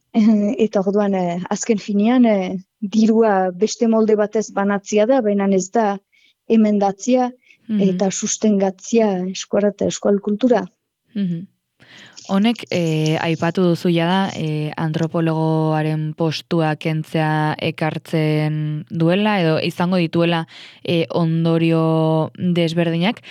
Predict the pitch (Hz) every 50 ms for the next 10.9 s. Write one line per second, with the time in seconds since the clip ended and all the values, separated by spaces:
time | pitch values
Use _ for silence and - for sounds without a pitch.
0 | - - - - - - - 175 175 180 233 233 240 220 208 196 196 - 214 196
1 | 185 - - 170 165 160 156 165 160 160 165 165 160 160 160 160 160 156 156 156
2 | 156 160 160 160 156 156 - - - 160 - - 165 160 - 160 160 160 - 165
3 | 165 160 160 - - - 175 170 160 165 160 - - 175 165 160 165 165 165 208
4 | 240 233 - - - - - - - - - 180 165 165 156 156 156 165 180 214
5 | - - 175 147 139 165 160 160 160 175 165 165 165 165 165 165 - 240 226 -
6 | - - - - 165 156 151 151 156 160 165 165 160 160 160 160 160 160 156 156
7 | - 175 160 - 165 160 165 147 - 180 185 202 196 160 139 139 135 - - 156
8 | 147 151 - - 156 156 - 165 156 151 151 156 151 151 156 156 156 156 156 151
9 | 151 151 - - 190 175 160 - 147 147 151 147 147 151 151 151 147 143 147 143
10 | 143 139 - - 143 - - 151 151 151 151 - - 151 143 135 135